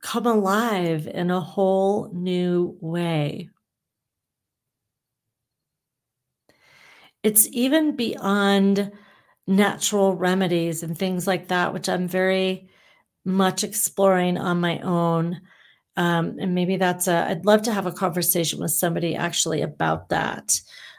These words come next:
uh, because I have my own awareness around those, um, around some things. I'm definitely not an expert,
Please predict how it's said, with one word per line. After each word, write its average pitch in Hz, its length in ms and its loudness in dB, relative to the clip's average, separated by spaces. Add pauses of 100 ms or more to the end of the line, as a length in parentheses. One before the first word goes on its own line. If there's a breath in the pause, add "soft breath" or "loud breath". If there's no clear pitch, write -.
(160)
uh, 160 240 4
because 160 240 -4
I 196 80 4
have 185 140 0
my 175 160 0
own 170 220 0
awareness 165 760 -2
around 170 800 0 (100)
those, 160 500 0 (120)
um, 160 480 -2
around 170 360 2
some 175 380 4
things. 165 360 -2
I'm 160 160 -4
definitely 170 500 0
not 160 240 -2
an 160 200 -4
expert, 247 640 0